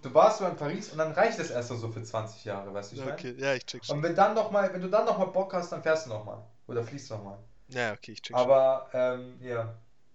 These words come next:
Speaker 1: Das war so das.
Speaker 2: Ja, okay. Hype. Hype, letzte Frage.
Speaker 1: Alles klar.
Speaker 2: Das war auf jeden Fall, äh, lief das Ganze besser, als ich gedacht hab.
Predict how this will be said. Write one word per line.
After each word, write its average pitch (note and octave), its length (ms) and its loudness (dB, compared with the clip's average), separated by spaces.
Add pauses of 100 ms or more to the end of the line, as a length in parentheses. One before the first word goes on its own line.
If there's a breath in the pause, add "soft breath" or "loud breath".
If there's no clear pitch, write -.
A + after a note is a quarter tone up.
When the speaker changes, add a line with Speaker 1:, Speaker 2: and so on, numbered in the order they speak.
(180)
Speaker 1:
Das A2+ 180 -16
war G#2+ 160 -6
so G#2 120 -14
das. G#2 260 -16 (840)
Speaker 2:
Ja, G#2+ 200 -12
okay. G2+ 340 -16 (220)
Hype. G#2 260 -10 (920)
Hype, C#3+ 260 -2
letzte A#2 400 -8
Frage. G#2 420 -8 (840)
Speaker 1:
Alles F#2+ 280 -12
klar. A2+ 400 -4
Speaker 2:
Das - 220 -12
war A2+ 80 -8
auf - 180 -16
jeden C#3 160 -10
Fall, C#3+ 340 -8 (1400)
äh, A#2+ 180 -8
lief B2+ 240 -14
das - 180 -12
Ganze C#3+ 240 -14
besser, C#3+ 220 -10
als - 120 -12
ich - 80 -16
gedacht - 260 -16
hab. B2 140 -14